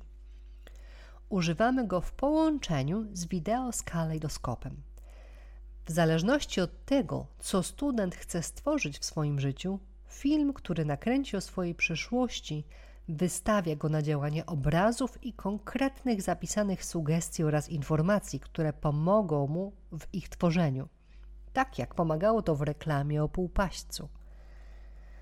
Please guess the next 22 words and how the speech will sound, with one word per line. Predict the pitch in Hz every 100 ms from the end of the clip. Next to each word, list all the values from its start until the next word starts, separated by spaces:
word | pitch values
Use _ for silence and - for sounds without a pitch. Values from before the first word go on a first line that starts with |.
| - - - - - - - -
Mogą | 165 214 233
one | 214 196 175
dotyczyć | 170 202 190 180 -
zarówno | 160 165 165 247 220 147
leczenia | 143 143 156 147
chorób, | - 165 220 254
jak | 180 -
i | 185
wzmacniania | 170 170 180 196 - 208 240 214 135
układu | 147 - 180 170
odpornościowego, | 180 - 196 190 185 - 190 220 233 233
tworzenia | - - 143 147 143
nowej | 147 160
pracy, | - 196 220 233 - 240 - - - - -
manifestowania | 156 147 147 151 - 175 - 160 175 175
nowych | 170 170 -
możliwości, | 190 175 180 208 208 - 175
podróżowania | - 190 190 196 170 175 202 208 170
po | -
świecie, | 151 - 202 190 - 165
przeciągania | 160 165 175 165 165 160 160
obfitości, | 165 - - 156 - 190 180 - 180